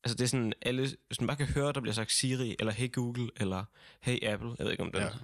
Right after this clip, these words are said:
Speaker 1: har sådan noget. Det tror jeg, det er lige meget.
Speaker 2: Det, det bliver vi nødt til at prøve. Ved vi, hvornår de kommer til Danmark?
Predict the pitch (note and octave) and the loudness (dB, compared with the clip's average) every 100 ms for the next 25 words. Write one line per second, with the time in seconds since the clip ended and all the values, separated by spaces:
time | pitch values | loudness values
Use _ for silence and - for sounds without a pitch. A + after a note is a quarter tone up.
0 | - A2 G#2 - G#2+ _ - - _ _ | -4 -4 -2 -4 -8 _ -20 -20 _ _
1 | _ _ - A#2 A#2+ A2 G#2+ G#2+ G#2+ A2+ | _ _ -12 -8 -6 -6 -8 -8 -8 -12
2 | _ _ _ _ _ _ _ _ _ _ | _ _ _ _ _ _ _ _ _ _
3 | _ _ _ _ - - - - - _ | _ _ _ _ -20 -20 -20 -20 -20 _
4 | _ _ _ C3 B2 - - B2+ C3+ A#2 | _ _ _ 0 0 -2 -2 2 2 4
5 | A#2+ A#2+ G#2+ A2 A2+ C3+ C#3+ B2 B2 B2 | 4 2 2 2 4 2 2 2 2 2
6 | B2 A2 G2+ A2 A#2+ | 0 2 2 2 2